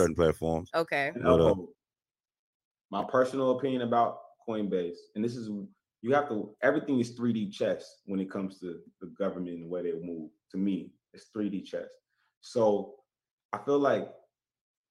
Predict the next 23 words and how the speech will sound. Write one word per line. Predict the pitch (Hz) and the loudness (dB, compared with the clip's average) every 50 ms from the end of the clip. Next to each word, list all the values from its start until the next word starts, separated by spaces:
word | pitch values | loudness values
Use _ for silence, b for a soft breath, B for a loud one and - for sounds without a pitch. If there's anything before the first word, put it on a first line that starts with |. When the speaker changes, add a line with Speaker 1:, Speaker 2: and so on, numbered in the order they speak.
| _ _ _ _ _ _ _ _ _ _ _ _ _ - | _ _ _ _ _ _ _ _ _ _ _ _ _ -2
Speaker 3:
X | - - - - | -2 -2 2 4
R | 180 165 160 160 | 4 4 4 2
P | - - 175 170 165 156 | -2 -6 -6 -6 -4 0
has | 147 123 117 | 0 0 0
been | 113 107 107 101 | 2 0 -2 -2
partnered | 101 - - 147 139 120 107 95 | -2 -2 0 0 2 2 2 0
with | 90 - - | -2 -2 0
three | 120 139 143 | 2 2 2
hundred | 143 135 120 117 95 | 2 2 0 0 0
banks | 104 107 98 - | 0 0 -2 -2
across | - - - 95 87 | -6 -6 -6 -8 -8
the | - 90 | -8 -12
world. | 85 85 80 - - - _ _ _ _ _ _ _ _ _ _ _ _ _ _ _ _ _ _ _ _ _ _ _ - | -10 -10 -10 -12 -14 -20 _ _ _ _ _ _ _ _ _ _ _ _ _ _ _ _ _ _ _ _ _ _ _ -14
No | 92 95 | -10 -6
one | 101 107 | -6 -6
said | 101 - 104 98 92 | -6 -4 -4 -2 -2
nothing. | 92 90 87 - 90 85 85 87 - - - | -4 -6 -8 -10 -12 -14 -14 -16 -14 -8 -8
X | 104 104 - | -6 -2 -2
R | 117 107 | -2 -2
P's | - 117 107 95 | -2 -4 -8 -6
been | - 104 98 | -4 -4 -2
out | 101 98 95 - | -2 -4 -4 -6
for | - | -10